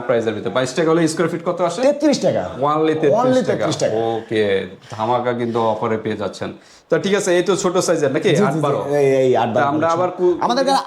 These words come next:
Speaker 2: আছে, আরো অনেক কালেকশন আছে। কাস্টমার যদি
Speaker 1: হিউজ
Speaker 2: আসতে
Speaker 1: কালেকশন,
Speaker 2: চায়,
Speaker 1: আসলে
Speaker 2: হিউজ
Speaker 1: হিউজ
Speaker 2: কালেকশন।
Speaker 1: কালেকশন। আপনারা সরাসরি শপে চলে আসবেন, হ্যাঁ?
Speaker 2: শপে চলে
Speaker 1: শোরুমে
Speaker 2: আসবেন।
Speaker 1: চলে আসলে
Speaker 2: জি।
Speaker 1: বিস্তারিত
Speaker 2: অনেক
Speaker 1: জানতে
Speaker 2: কালেকশন আছে,
Speaker 1: পারবেন।
Speaker 2: দেখানো যাবে।
Speaker 1: আমরা ওই সাইডে চলে যাই নাকি?
Speaker 2: ঠিক আছে, ওকে।
Speaker 1: তো চলুন, আমরা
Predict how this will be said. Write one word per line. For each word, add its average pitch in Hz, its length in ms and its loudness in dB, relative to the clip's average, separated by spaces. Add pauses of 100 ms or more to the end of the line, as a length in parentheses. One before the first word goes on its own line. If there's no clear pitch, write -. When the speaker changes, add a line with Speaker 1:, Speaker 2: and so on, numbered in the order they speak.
Speaker 2:
আছে, 196 200 -8
আরো 185 320 0
অনেক 269 260 0
কালেকশন 214 360 0
আছে। 151 160 -2
কাস্টমার 185 600 -2
যদি 170 200 2
Speaker 1:
হিউজ 190 400 2
Speaker 2:
আসতে 185 220 0
Speaker 1:
কালেকশন, 185 280 0
Speaker 2:
চায়, - 140 0
Speaker 1:
আসলে 180 260 -2
Speaker 2:
হিউজ 165 100 0
Speaker 1:
হিউজ 175 220 -2
Speaker 2:
কালেকশন। 151 180 0
Speaker 1:
কালেকশন। 208 360 0
আপনারা 160 300 0
সরাসরি 165 340 0
শপে 190 340 -2
চলে 180 240 2
আসবেন, 113 240 0
হ্যাঁ? 175 120 0
Speaker 2:
শপে 139 100 0
চলে 151 100 4
Speaker 1:
শোরুমে 165 220 2
Speaker 2:
আসবেন। 180 140 0
Speaker 1:
চলে 175 140 2
আসলে 170 260 0 (160)
Speaker 2:
জি। 151 80 4 (180)
Speaker 1:
বিস্তারিত 147 240 0
Speaker 2:
অনেক 247 120 2
Speaker 1:
জানতে 160 120 2
Speaker 2:
কালেকশন - 280 0
আছে, 240 100 2
Speaker 1:
পারবেন। - 200 2
Speaker 2:
দেখানো 151 200 0
যাবে। 127 120 0
Speaker 1:
আমরা 143 120 2 (120)
ওই 113 60 2
সাইডে 143 340 0
চলে 131 140 2
যাই 101 120 0
নাকি? 156 260 -2
Speaker 2:
ঠিক 165 120 2
আছে, 151 120 2
ওকে। 147 220 0 (520)
Speaker 1:
তো 127 380 2
চলুন, 147 320 2
আমরা 131 260 0